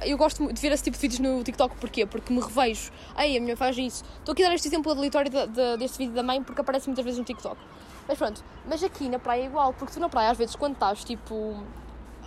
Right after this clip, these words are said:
pá, estás na tua, tu nem, nem te queres meter na conversa dos outros, mas tu ouves, porque é inevitável,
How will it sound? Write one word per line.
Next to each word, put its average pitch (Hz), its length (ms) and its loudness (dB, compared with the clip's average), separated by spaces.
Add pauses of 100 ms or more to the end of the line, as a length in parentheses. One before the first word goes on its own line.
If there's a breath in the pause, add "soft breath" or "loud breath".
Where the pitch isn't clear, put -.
(300)
pá, 277 140 6
estás 339 180 4
na 381 120 4
tua, 220 260 2
tu 277 100 -10
nem, 311 140 2
nem 330 160 2
te - 80 -10
queres 330 140 2
meter 311 160 2
na 294 80 4
conversa 254 260 2
dos 214 80 -4
outros, 214 160 0
mas 240 140 0
tu 285 140 -6
ouves, 226 260 8
porque - 160 2
é - 20 4
inevitável, 220 580 2